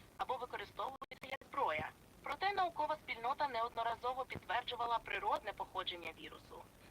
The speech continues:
вказуючи на його схожість із іншими коронавірусами, які циркулюють серед тварин. Пандемія ковід дев'ятнадцять була підтверджена Всесвітньою організацією охорони здоров'я. І наукові дослідження,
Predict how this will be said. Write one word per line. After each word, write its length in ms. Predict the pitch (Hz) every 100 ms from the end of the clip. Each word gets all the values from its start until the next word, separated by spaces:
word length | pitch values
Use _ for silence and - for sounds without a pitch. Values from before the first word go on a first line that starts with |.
| -
вказуючи 500 | - 269 311 302 -
на 100 | 247
його 220 | 202 190 196
схожість 520 | - 302 330 320 - -
із 120 | 226 -
іншими 420 | 233 254 262 247
коронавірусами, 1000 | 233 214 214 196 - - 156 160 - - - - - - - - -
які 340 | 208 - 359
циркулюють 720 | - 214 - 175 175 185 185 -
серед 200 | 165 165
тварин. 380 | - 170 - - - - - -
Пандемія 400 | 262 269 294 285
ковід 280 | 277 262 262
дев'ятнадцять 800 | 233 247 214 208 - 302 - -
була 200 | 208 208
підтверджена 720 | - - 202 214 247 262 285
Всесвітньою 640 | - 208 - 247 294 277
організацією 880 | - 214 208 185 175 175 - 196 196
охорони 440 | 196 - 180 165 165
здоров'я. 460 | 165 160 151 - - - - - - -
І 100 | 208
наукові 500 | 190 190 - 220 170
дослідження, 760 | 170 - 247 262 285 285 285